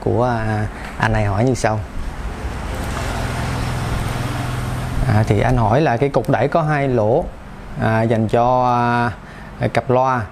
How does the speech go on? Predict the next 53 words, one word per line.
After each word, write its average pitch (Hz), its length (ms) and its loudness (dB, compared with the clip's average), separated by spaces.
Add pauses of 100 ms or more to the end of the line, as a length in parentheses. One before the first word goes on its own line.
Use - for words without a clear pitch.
(180)
nhưng 123 280 2
mà 107 360 0
em 117 140 0
đấu 143 180 4
vào 113 280 0
hai 117 480 0 (100)
cộng 110 320 -2 (460)
vào 107 400 2
chung, 156 260 2 (400)
hai 127 180 0
trừ 117 200 2
vào 107 180 0
chung 135 380 2
rồi 113 260 2
ghim 135 240 2
vào 110 220 0
hai 123 240 -2
lỗ, 120 380 2 (300)
hay 127 180 0
là 117 140 2
đấu 135 300 2
cộng 120 240 0
trừ 123 160 2
vào 110 100 0
một 110 220 -2
lỗ, 120 340 2
<laughs> 139 100 -6
lỗ 120 300 0
còn 110 200 0
lại 104 260 0
đi 120 100 2
như 131 120 0
nào? 131 300 0 (460)
À, 113 220 0
thì 110 120 0
anh 110 140 2
đây 123 100 2
hỏi 117 260 0
và 143 140 2
minh 123 260 2
họa 113 240 2
bên, 131 220 2
à, 123 320 0
Zalo. 131 420 2 (420)
Thì 113 80 0
anh 110 80 2
ta 127 80 0
còn 117 140 -4
hỏi 110 160 -2
thêm 127 240 0
như 127 80 2
này, 117 220 -2
đây 117 240 0